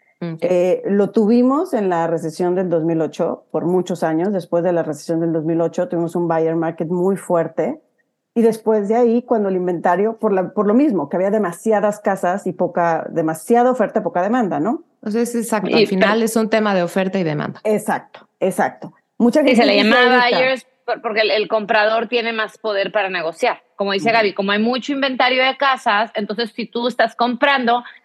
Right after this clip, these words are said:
Speaker 3: tienes más poder de regatear por aquí, regatear por acá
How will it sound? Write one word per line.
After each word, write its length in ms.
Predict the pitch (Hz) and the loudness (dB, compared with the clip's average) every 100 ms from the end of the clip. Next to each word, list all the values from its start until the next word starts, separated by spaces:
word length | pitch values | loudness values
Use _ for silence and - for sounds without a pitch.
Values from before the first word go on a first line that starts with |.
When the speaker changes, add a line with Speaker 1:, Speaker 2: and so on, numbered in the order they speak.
| _ - | _ 0
Speaker 3:
tienes 260 | 233 233 | 2 2
más 160 | 233 226 | 0 -2
poder 420 | 247 233 220 226 | 2 4 4 2
de 220 | 233 226 | 0 -2
regatear 460 | 190 185 180 180 185 | -2 -6 -8 -8 -8
por 100 | 208 | -8
aquí, 260 | 220 269 262 | -6 -6 -2
regatear 360 | 214 180 170 | -2 -2 -4
por 140 | 160 202 | -2 -2
acá 560 | 214 285 269 254 269 | 0 0 2 0 -4